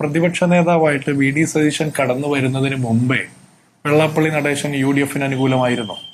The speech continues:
ആയിരുന്നില്ലല്ലോ. അദ്ദേഹം വ്യക്തിപരമായിട്ട് യു ഡി എഫിന് അനുകൂലമായിരുന്നില്ല എന്നല്ല, മാത്രമല്ല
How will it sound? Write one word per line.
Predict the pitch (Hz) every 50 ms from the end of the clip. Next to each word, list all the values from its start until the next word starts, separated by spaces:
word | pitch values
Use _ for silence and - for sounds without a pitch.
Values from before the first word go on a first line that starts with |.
| - - - -
ആയിരുന്നില്ലല്ലോ. | 131 135 135 135 127 131 120 113 110 101 - - - - - - - - - - - -
അദ്ദേഹം | 143 170 185 190 220 214
വ്യക്തിപരമായിട്ട് | 180 160 139 - - - 196 190 196 202 196 185 160 147 139 131 127 117 113 - 127 139 160 170
യു | 165 151 147
ഡി | 143 147
എഫിന് | 147 - - 151
അനുകൂലമായിരുന്നില്ല | 139 131 127 127 131 139 143 139 131 127 123 123 127 123 117 117
എന്നല്ല, | 117 113 113 107 98 98 107 - - - - - - - -
മാത്രമല്ല | 135 139 147 143 170 175 147 120 117 120 131